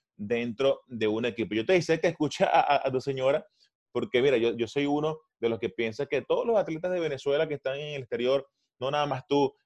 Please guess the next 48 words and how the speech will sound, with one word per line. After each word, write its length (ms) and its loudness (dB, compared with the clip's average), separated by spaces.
hablo 200 2
de 120 4
Máximo, 560 -2
hablo, 380 2
eh, 120 -2
de 60 -4
tu 120 -8
persona, 480 -2
José 260 -2
Contreras, 680 2
Ángel 320 -4
Petit, 540 0
toda 160 2
esa 140 -6
gente 480 -4
que, 260 0
que, 200 -6
que, 320 -10
que 80 -4
está 180 0
afuera, 420 4
mira, 220 0
vaya, 320 0
vaya 360 0
y 80 -2
ganas 260 -4
el 140 -4
puesto 300 0
con 100 -4
la 80 -4
selección 260 -6
nacional. 300 -8
O 120 -14
sea, 140 -6
¿por, 200 -10
por 200 -2
qué, 300 4
por 160 0
qué 100 4
no 80 4
hacerlo? 420 2
¿Por 180 -6
qué 160 0
no, 200 -2
no, 200 -4
no, 300 -2
no 200 -2
querer, 420 2